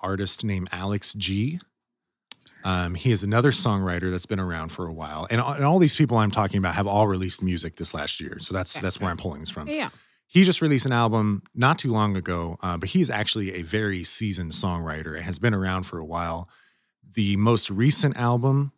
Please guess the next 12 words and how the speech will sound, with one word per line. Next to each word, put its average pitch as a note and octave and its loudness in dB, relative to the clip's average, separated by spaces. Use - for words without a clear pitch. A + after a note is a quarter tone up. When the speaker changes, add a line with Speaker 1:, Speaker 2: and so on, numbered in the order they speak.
Speaker 1:
um, F2+ -4
is G#2 0
probably D3 2
his G#2+ 0
most G2+ 0
accessible B2+ -2
one. D3 4
He, A2+ 0
he's - -2
kind C#4 0
of, G#2+ 0
um, E2+ -2